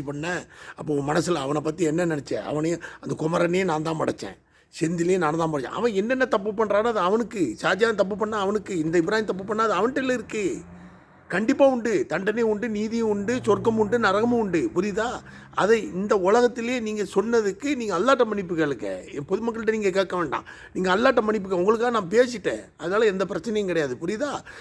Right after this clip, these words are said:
நீங்க அல்லாஹ்கிட்ட மன்னிப்பு கேளுங்க, இறைவன்கிட்ட மன்னிப்பு கேளுங்க. அவன் மன்னிச்சிட்டானா இல்லையான்னு உங்களுக்கு எப்படி தெரியும்? சாவரவரை கேட்கணும். நான் அந்த ஒரு மக்களை பத்தி இப்படி பேசிட்டேன், அவன் அவனுங்க இருக்கானுன்னு சொல்லி பேசிட்டேன், எல்லா மக்களையும், "யா அல்லாஹ், இறைவா, நீ தான் படைச்ச,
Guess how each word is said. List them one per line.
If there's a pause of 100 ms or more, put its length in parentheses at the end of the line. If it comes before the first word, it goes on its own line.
(140)
நீங்க
அல்லாஹ்கிட்ட
மன்னிப்பு
கேளுங்க,
இறைவன்கிட்ட
மன்னிப்பு
கேளுங்க. (840)
அவன்
மன்னிச்சிட்டானா
இல்லையான்னு
உங்களுக்கு
எப்படி
தெரியும்?
சாவரவரை
கேட்கணும்.
நான்
அந்த
ஒரு
மக்களை
பத்தி
இப்படி
பேசிட்டேன்,
அவன்
அவனுங்க
இருக்கானுன்னு
சொல்லி
பேசிட்டேன், (340)
எல்லா
மக்களையும்,
"யா
அல்லாஹ்,
இறைவா,
நீ
தான்
படைச்ச,